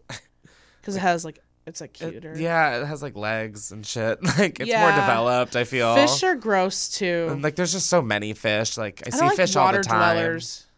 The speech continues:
Speaker 1: Oh.
Speaker 2: Except for otters. Who doesn't love a good otter? What's the topic of this episode?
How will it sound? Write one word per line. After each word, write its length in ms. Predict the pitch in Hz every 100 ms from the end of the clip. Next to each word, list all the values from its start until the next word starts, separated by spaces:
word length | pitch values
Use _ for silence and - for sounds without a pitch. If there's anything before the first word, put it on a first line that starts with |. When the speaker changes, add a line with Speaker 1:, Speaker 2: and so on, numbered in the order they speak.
| _ _ _ _ _
Speaker 1:
Oh. 380 | - 151 117 107 113 _ _ _ _ _ _ _
Speaker 2:
Except 160 | - 269
for 140 | 294
otters. 640 | 156 160 151 147 170 - _ _ _ _ _
Who 60 | 233
doesn't 220 | 247 208
love 140 | 160 151
a 60 |
good 140 | 143 135
otter? 380 | 131 131 135 _ _ _
What's 240 | 196 254 -
the 100 | 427
topic 440 | - 196 190 240
of 100 | 226
this 160 | 196 -
episode? 520 | - - - 262 302